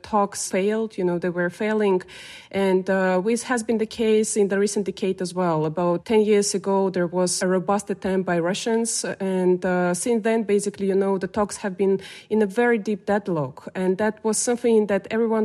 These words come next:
was worried about, because simultaneously we were seeing that on both sides, uh, they were purchasing huge numbers of weaponry, that rhetoric was becoming more heated, uh, less space for compromise. And,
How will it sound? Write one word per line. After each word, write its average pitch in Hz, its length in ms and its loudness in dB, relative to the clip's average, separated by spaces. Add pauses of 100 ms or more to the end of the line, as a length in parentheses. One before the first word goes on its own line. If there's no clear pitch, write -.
was 185 80 -4 (120)
worried 214 280 -2
about, 240 260 -2 (120)
because 196 320 -2 (400)
simultaneously 220 720 4 (100)
we 190 40 0 (100)
were 190 140 0 (160)
seeing 214 320 8 (240)
that 185 200 0 (380)
on 202 60 4 (160)
both 220 140 0
sides, 196 540 0
uh, 190 320 2
they 196 100 0 (100)
were 190 180 2 (280)
purchasing 208 720 4 (140)
huge 220 180 -2 (120)
numbers 196 340 0 (200)
of 185 100 2 (160)
weaponry, 208 560 4 (440)
that 190 260 0 (140)
rhetoric 208 460 0 (140)
was 185 100 0 (120)
becoming 185 600 2 (300)
more 180 120 4 (100)
heated, 202 580 2 (180)
uh, 185 280 0 (140)
less 208 160 2 (100)
space 196 320 0
for 170 140 0 (140)
compromise. 196 720 0 (420)
And, 208 460 4